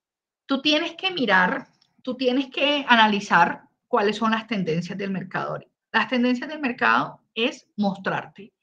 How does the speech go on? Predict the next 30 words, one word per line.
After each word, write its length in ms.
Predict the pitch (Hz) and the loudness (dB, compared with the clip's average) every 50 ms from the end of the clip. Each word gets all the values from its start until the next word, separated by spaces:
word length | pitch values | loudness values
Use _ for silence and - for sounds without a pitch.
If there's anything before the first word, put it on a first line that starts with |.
| _ _ _ _ | _ _ _ _
es 160 | - 226 226 208 | 0 0 2 2
venderte 460 | 247 254 240 240 240 240 240 247 247 | 4 4 4 6 4 4 2 -2 -4
como 240 | - 240 214 214 202 | -2 -2 -2 -2 -2
profesional 760 | 196 190 190 - 180 - - 170 170 185 208 240 285 277 - - | -4 -6 -4 -6 -6 -6 -6 -4 -2 0 2 2 2 0 -2 0
y 120 | 220 202 | 0 0
es 80 | 190 202 | 2 0
pertenecer 840 | - 240 240 - 247 226 202 180 185 - - 233 247 240 - - - - - _ _ _ _ _ | -2 -4 -2 -2 -2 -2 -2 -2 -4 -2 0 2 2 2 0 -2 -10 -20 -20 _ _ _ _ _
a 160 | - - 185 180 | 2 4 4 6
una 220 | 175 165 165 175 | 4 4 4 4
red 280 | 180 180 160 160 - - - | 4 4 2 0 -2 -4 -6
como 280 | - 165 170 165 - - | -4 -2 -2 -2 -4 -6
esta. 280 | - - _ _ _ _ _ _ _ _ _ _ _ _ _ | -10 -14 _ _ _ _ _ _ _ _ _ _ _ _ _
Si 220 | - - 262 226 | -4 0 0 0
tú 140 | 254 330 392 | 0 0 0
no 60 | 392 | 0
estás 300 | 381 403 - 381 302 302 320 | 0 0 2 2 2 2 2
en 100 | 269 285 | 0 0
LinkedIn, 500 | 277 240 208 - - 220 240 247 240 240 | 0 0 0 0 0 0 0 -2 -4 -4
sencillamente 640 | 226 202 190 196 196 185 190 220 233 220 220 233 220 | -4 -4 -4 -2 0 0 2 2 0 0 -2 -4 -4
como 260 | 247 214 214 214 214 | -4 -2 -2 -2 -2
profesional, 680 | 196 196 190 190 175 180 - 185 165 165 175 233 247 | -2 -2 -2 -2 -4 -4 -4 -2 0 0 0 0 0
pues 260 | - 226 202 - - 202 | -2 -4 -6 -4 -4 -2
no 180 | 202 208 208 208 | 0 0 2 2
vas 140 | 214 214 | 0 0
a 120 | 233 226 - | 0 -2 -2
poder 320 | 226 202 196 196 202 208 | -2 0 0 0 2 2
avanzar 760 | 214 220 220 185 180 180 - - - 220 220 226 214 - - - | 2 2 2 0 -2 -2 -4 0 2 4 4 4 4 2 -2 -4
en 180 | - 185 180 180 | -2 0 0 0
tu 120 | 175 165 | 0 -4
carrera. 520 | - - 165 160 - 156 147 - - - | -4 -2 -2 -2 -2 -4 -6 -6 -8 -12